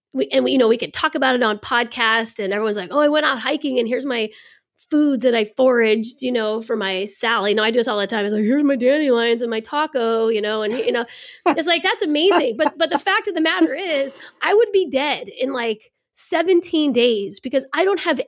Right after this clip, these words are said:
Speaker 1: any real skills to survive in the wild. The difference between my physical being, had I always needed a certain amount of movement and a certain amount of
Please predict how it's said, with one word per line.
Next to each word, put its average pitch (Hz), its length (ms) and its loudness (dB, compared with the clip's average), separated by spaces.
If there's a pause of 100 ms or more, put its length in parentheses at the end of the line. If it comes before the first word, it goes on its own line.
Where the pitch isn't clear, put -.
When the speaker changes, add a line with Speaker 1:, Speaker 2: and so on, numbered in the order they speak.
Speaker 1:
any 339 340 4
real 262 540 0
skills - 1040 -6 (160)
to 277 200 2
survive 220 1000 0 (320)
in 233 340 2
the 226 120 0
wild. 196 840 -4
The 226 120 4
difference 381 520 0
between 254 760 -2 (420)
my 254 540 2 (300)
physical 269 1000 0
being, 202 840 2 (140)
had 262 380 -2
I 220 440 -2 (260)
always 269 560 2
needed 240 440 0
a 202 80 -4
certain 226 320 0
amount 214 300 0
of 196 140 -6
movement 202 560 0
and 214 140 -4
a 196 40 -2
certain 240 340 -2
amount 220 300 -2
of 208 180 -8